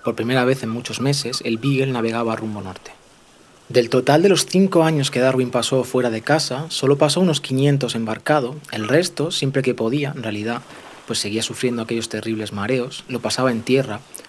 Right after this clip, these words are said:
explorando. Fitzroy acordaba con él recogerle semanas más tarde un poco más adelante en el rumbo, o más atrás, dependiendo de la orografía de la costa,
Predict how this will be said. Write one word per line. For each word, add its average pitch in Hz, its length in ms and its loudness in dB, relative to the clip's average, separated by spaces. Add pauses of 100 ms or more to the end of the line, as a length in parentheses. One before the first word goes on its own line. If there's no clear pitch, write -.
explorando. 90 560 -6 (720)
Fitzroy 151 560 2
acordaba 139 460 4
con 147 120 2
él 151 120 2
recogerle 131 480 0
semanas 123 340 -2
más 117 160 -4
tarde 127 300 0
un 117 80 -4
poco 123 200 -2
más 123 220 0
adelante 117 400 -2
en 110 80 -4
el 107 120 -4
rumbo, 139 420 -2 (140)
o 233 40 -6
más 117 220 -2
atrás, 139 420 -2
dependiendo 113 480 -2
de 113 80 2
la 104 120 0
orografía 107 520 -2
de 113 80 -4
la 104 120 -4
costa, 143 360 -2